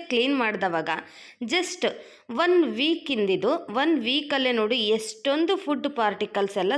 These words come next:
ಸೇರ್ಕೊಂಡಿದ್ದಾವೆ ಅಂತ ಹೇಳಿ. ನಾನಿಗೆ ಮೊದಲನೇದಾಗಿ ಒಂದು ಬೌಲ್ನ ತಗೊಂಡು ಅದಕ್ಕೆ ನಾನು ಹಾಟ್ ವಾಟರ್ನ ಹಾಕ್ಕೊಂಡಿದ್ದೀನಿ. ನೋಡಿ ನಾನಿಲ್ಲಿ ಬಿಸಿನೀರನ್ನ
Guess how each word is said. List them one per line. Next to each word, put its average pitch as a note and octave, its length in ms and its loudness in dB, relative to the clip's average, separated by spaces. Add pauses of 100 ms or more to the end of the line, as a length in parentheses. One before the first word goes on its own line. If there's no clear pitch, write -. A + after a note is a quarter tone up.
(100)
ಸೇರ್ಕೊಂಡಿದ್ದಾವೆ F#3 720 0
ಅಂತ E3 160 -4
ಹೇಳಿ. E3+ 260 -2 (500)
ನಾನಿಗೆ D#4+ 400 2 (120)
ಮೊದಲನೇದಾಗಿ B3+ 600 2 (100)
ಒಂದು A#3+ 160 0 (100)
ಬೌಲ್ನ C4+ 440 2
ತಗೊಂಡು G3+ 280 0 (120)
ಅದಕ್ಕೆ E4 260 0
ನಾನು D4+ 280 0 (120)
ಹಾಟ್ C4 280 -2
ವಾಟರ್ನ G#3+ 460 0 (120)
ಹಾಕ್ಕೊಂಡಿದ್ದೀನಿ. G3+ 640 0 (360)
ನೋಡಿ D#4+ 240 2 (120)
ನಾನಿಲ್ಲಿ C#4 340 0 (140)
ಬಿಸಿನೀರನ್ನ C#4 680 0